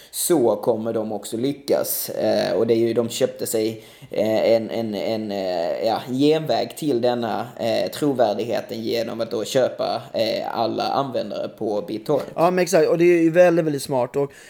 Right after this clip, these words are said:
Speaker 2: du nämnde det här med stor användarbas, det måste man också ge cred till Tron och Justin, att de har ju också en otroligt stort community.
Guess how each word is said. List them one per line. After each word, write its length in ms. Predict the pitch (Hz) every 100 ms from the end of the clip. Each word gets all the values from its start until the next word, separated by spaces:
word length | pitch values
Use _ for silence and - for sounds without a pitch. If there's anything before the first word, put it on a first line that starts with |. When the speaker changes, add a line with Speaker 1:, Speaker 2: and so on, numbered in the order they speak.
| - -
Speaker 2:
du 220 | 147 165
nämnde 280 | 175 170 196
det 40 |
här 60 | 165
med 240 | 147 143
stor 260 | - 151 151
användarbas, 800 | 147 139 135 143 185 143 131
det 100 | -
måste 260 | 165 170 165
man 60 | 151
också 160 | -
ge 160 | 143 131
cred 440 | - - 131 120
till 380 | - 127 120 117 - - _ -
Tron 300 | 143 131 120
och 60 | 120
Justin, 420 | 143 156 - 139
att 120 | 123 -
de 200 | 147 143
har 180 | 151 160
ju 60 |
också 160 | 143 135
en 80 | 151
otroligt 840 | 147 - 220 240 240 220 185 156
stort 340 | - 139 -
community. 720 | - 156 196 156 123 - -